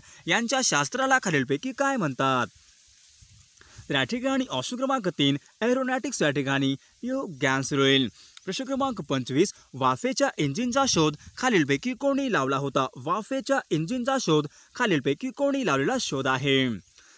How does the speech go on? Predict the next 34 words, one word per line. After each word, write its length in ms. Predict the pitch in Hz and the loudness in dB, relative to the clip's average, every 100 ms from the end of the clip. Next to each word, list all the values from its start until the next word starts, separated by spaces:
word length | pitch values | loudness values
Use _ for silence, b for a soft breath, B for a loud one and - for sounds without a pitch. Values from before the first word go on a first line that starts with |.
| b | b
तर 40 | 135 | -4
या 100 | 123 | -4
ठिकाणी 440 | 220 233 269 262 180 | -4 -4 -2 -4 -4
ऑप्शन 260 | 135 - | -8 -8
क्रमांक 320 | 330 269 269 - | -4 -2 -2 -2
एक, 240 | 175 147 135 b b | 2 4 2 b b
जेम्स 380 | 127 247 254 - | -4 -2 -2 -4
वॅट 260 | 240 269 220 | 0 0 0
या 80 | 156 | -2
ठिकाणी 460 | 139 135 135 135 139 b b | 0 0 2 0 -2 b b
योग्य 460 | 226 269 262 151 139 | -6 -4 -4 -2 0
आन्सर 340 | 135 135 139 | 0 0 2
होईल. 300 | 135 139 127 - B B | 4 6 4 -2 B B
प्रश्न 200 | 196 202 | -6 -6
क्रमांक 380 | 254 269 269 226 | -2 -2 -2 -4
सव्वीस, 440 | 156 147 123 196 - B B | -4 -2 -2 -6 -8 B B
क्षय 280 | - 180 240 240 | -4 2 2 0
किरणाच्या 400 | 262 262 262 262 | -2 -2 0 0
अतिवापरामुळे 920 | 143 139 233 190 131 - 269 269 175 180 - B | 0 -2 -2 0 0 0 2 4 4 4 -2 B
खालीलपैकी 580 | - 226 147 147 185 254 | 0 2 2 0 -2 -4
कोणता 360 | 285 277 254 262 | 0 0 0 0
रोग 220 | 165 139 | 2 0
हा 180 | 135 247 | 0 -2
होऊ 280 | 240 269 285 | 0 0 -2
शकतो? 380 | - 156 - 131 | -2 -4 0 -2
क्षय 280 | - 262 269 | 0 -2 -2
किरणाच्या 400 | 262 262 262 277 - | -2 -2 -2 -2 -2
अतिवापरामुळे 920 | 135 262 196 117 - 262 262 208 165 180 B B | -4 -4 -4 -4 -2 0 4 4 4 2 B B
खालीलपैकी 560 | 254 208 139 147 254 | -2 0 2 0 -2
कोणता 400 | 247 277 269 254 | -4 -2 0 2
रोग 240 | 254 240 196 | 2 2 0
हा 160 | 151 240 | -4 -2
होऊ 180 | 156 135 | -2 -2
शकतो? 540 | 135 139 - 135 135 | -2 -4 -2 0 0